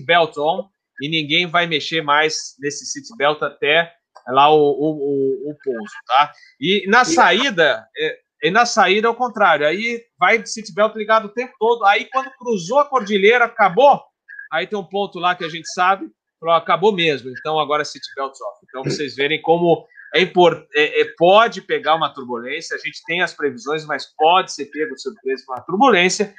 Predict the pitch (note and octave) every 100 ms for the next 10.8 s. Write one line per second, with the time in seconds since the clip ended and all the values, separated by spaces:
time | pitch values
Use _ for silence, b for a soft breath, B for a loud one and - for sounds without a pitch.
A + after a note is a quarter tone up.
0 | B B - G#3 E3 D#3 E3 C3+ C#3+ D3+
1 | D3+ - C#3+ C#3+ D3 - E3 E3 D3 D#3
2 | D#3 D3+ D#3 F3 B2+ E3 G#3 G3 E3+ A3
3 | A3+ - - C#3 D#3+ D#3 E3+ F3+ F3 D#3+
4 | F3 F3 E3 D#3 D#3+ C#3+ E3+ E3 - E3
5 | E3+ F3 A2+ _ _ D#3 F3 - C#3+ -
6 | F3 - - D3 D3+ D#3+ D#3+ C3+ D#3 -
7 | D3 D3+ D#3 C#3 C#3 A#2 C3+ C3+ - C#3
8 | B2 D#3 D3 F#3+ F#3 - D#3+ C3+ - G2+
9 | A2 D3 F3 C#3+ D#3 D#3+ F3 G3 F3+ -
10 | D3+ C#3+ C3 C#3 D#3 D3 E3+